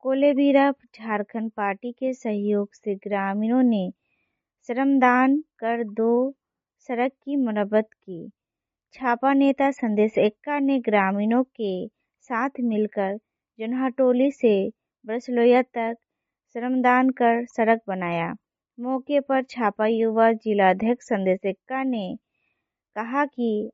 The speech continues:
आप सबों का जन समर्थन मिला तो पूरे सड़क को कालीचरण सड़क बनाया जाएगा। झारखंड पार्टी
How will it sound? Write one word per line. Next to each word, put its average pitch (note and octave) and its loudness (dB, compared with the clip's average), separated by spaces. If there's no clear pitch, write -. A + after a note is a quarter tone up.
आप B3+ -4
सबों A#3 0
का G3 -4
जन A#3+ -2
समर्थन G#3+ -6
मिला G#3+ -2
तो B3+ -8
पूरे B3 -4
सड़क A#3+ 0
को F#3+ -8
कालीचरण A3+ 0
सड़क B3 -10
बनाया G#3 -4
जाएगा। F#3 0
झारखंड B3 -2
पार्टी A#3+ 0